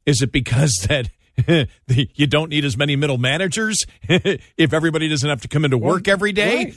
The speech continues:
Speaker 1: Is that the, are they only trying to protect their own position, or can you run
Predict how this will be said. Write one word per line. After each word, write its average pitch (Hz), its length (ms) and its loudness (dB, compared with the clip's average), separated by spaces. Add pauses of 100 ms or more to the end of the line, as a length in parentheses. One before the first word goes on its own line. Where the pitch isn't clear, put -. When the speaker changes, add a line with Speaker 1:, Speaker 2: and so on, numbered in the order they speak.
(100)
Speaker 1:
Is 170 160 2
that 175 200 0
the, - 180 -4
are 160 80 4
they 156 80 0
only 180 240 0
trying 175 300 0
to 143 60 0
protect 160 580 0 (260)
their 147 240 2
own 156 160 -2
position, 175 640 0 (140)
or 156 560 0 (560)
can 202 260 0
you 220 220 0
run 170 380 0